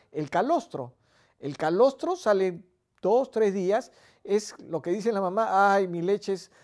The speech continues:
agüita, no es, eh, no es algo bueno".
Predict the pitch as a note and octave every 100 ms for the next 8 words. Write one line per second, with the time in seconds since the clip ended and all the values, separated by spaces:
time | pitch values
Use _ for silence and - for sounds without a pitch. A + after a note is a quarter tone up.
0 | - - C#3+ E3 F#3 A3+ F#3 F3 D3+ -
1 | _ - D#3 F#3+ - D3 F3+ E3 G3 G#3
2 | G#3 G#3 G3+ G3 G3 A3+ E3 C#3